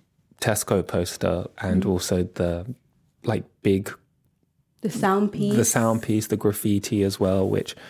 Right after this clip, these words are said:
Speaker 1: like, merges the language of conceptual art a little bit onto graffiti.
Speaker 2: Well, I don't know. I feel like Whitechapel has a lot of graffiti.
Speaker 1: Mm.
Speaker 2: Um, and there's a lot of, like,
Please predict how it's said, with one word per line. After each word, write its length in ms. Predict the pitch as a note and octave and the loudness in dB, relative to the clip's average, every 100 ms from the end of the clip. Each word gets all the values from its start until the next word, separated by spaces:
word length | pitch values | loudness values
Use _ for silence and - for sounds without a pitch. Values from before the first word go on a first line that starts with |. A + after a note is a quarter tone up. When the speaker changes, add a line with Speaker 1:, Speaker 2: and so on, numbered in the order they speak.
| - - - _ C#4+ - - _ - - - - _ | -20 -20 -20 _ -12 -12 -12 _ -20 -20 -20 -20 _
Speaker 1:
like, 420 | A2+ G#2+ F#2 - - _ | 0 2 0 -4 -18 _
merges 560 | A#2 A2 G#2 G2+ G2+ G2+ | 0 4 4 2 2 0
the 100 | G2 | 2
language 520 | F#2+ F#2 F#2 F#2 F2+ | 2 2 2 0 -2
of 280 | F#2 F2+ - - - - | -4 -6 -12 -20 -20 -6
conceptual 560 | A2 G2+ - - A2 | -6 -2 -2 0 0
art 240 | G#2 G2 G#2 | 2 0 0
a 60 | |
little 200 | G#2 G2+ | -2 -2
bit 320 | F#2 F#2+ F#2 - | 0 -2 -2 -6
onto 480 | G#2 G#2 - F#2+ F2+ - _ | -8 -6 -4 -4 -4 -8 _
graffiti. 760 | G2+ F2+ - G2 - G#2 G2+ - - - | -4 -2 0 0 0 -2 -2 -6 -16 0
Speaker 2:
Well, 120 | F#3 | 4
I 120 | G3 | 4
don't 160 | A#3+ A#3 | 4 4
know. 180 | A3+ F#3+ | 4 2
I 60 | |
feel 160 | - A#3+ | 4 2
like 140 | E3+ | 4
Whitechapel 500 | E3+ F3 - F3+ F3+ | 2 0 0 -2 0
has 160 | F3 D#3+ | 0 2
a 60 | |
lot 220 | D#3+ D#3 D#3+ | 2 2 0
of 200 | D3+ - | -4 -8
graffiti. 760 | - D#3 - D3+ - - E3+ F3+ - | -6 -4 -2 -2 -2 -2 -2 -4 0
Speaker 1:
Mm. 480 | G#2 G#2 G#2 G2 G#2 - _ - | 4 4 4 2 0 -6 _ 0
Speaker 2:
Um, 500 | - F2 E2+ E3 F#3 - | 0 0 -4 -6 -6 2
and 80 | F3+ | 4
there's 140 | F3 | 6
a 40 | |
lot 140 | F#3 F3+ | 4 2
of, 100 | F3 | 2
like, 300 | E3 - | 2 0